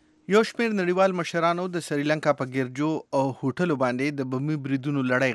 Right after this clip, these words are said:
غندلې ده. د روسي رپورټونو تر مخه په دې بریدونو کې له دوه سوه څخه زیات کسان وژل شوي چې پکې یو شمیر د برتانیې،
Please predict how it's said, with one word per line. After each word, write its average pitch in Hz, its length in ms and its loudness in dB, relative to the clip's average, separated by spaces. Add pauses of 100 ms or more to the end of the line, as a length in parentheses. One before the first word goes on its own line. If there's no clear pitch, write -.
غندلې 123 380 0
ده. 107 60 2 (520)
د 127 120 -4
روسي 127 260 -4
رپورټونو 127 520 -4
تر 127 140 -2
مخه 143 320 0
په 131 140 0
دې 135 160 0
بریدونو 131 320 -4
کې 135 180 -2
له 131 60 0 (100)
دوه 139 160 0
سوه 120 300 -6
څخه 127 320 -8
زیات 143 320 2
کسان 127 280 -4
وژل 120 380 -6
شوي 147 240 -2
چې 127 160 -6
پکې 120 260 -6
یو 131 160 0
شمیر 123 220 -6
د 117 160 -4
برتانیې، 123 480 -2